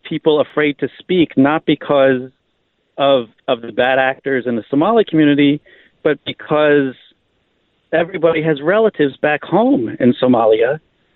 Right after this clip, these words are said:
and they know, uh, they know who has power back there. For example, Ilhan Omar's family is the most powerful family in,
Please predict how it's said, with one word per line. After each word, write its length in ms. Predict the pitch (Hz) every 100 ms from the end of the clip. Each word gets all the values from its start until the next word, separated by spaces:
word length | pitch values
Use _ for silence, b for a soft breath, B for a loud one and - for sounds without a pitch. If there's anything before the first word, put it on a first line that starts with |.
| _ _ _ -
and 220 | 156 151
they 140 | 156
know, 520 | 156 165 170 175 180 190
uh, 220 | - 170 175
they 120 | 156 170
know 200 | 175 175
who 180 | 202
has 160 | 180 175 -
power 340 | - 180 185
back 320 | 175 170 175
there. 320 | - 220 - -
For 100 | 143
example, 440 | 131 175 196 - 160
Ilhan 360 | 170 170 170
Omar's 360 | 175 175 156 127 -
family 580 | 190 233 131 117 127 - _ _ _ _ _
is 260 | - 151 151
the 60 | 160
most 220 | 151 -
powerful 420 | 170 160 165 156 -
family 440 | 160 170 160 156 143
in, 300 | 135 127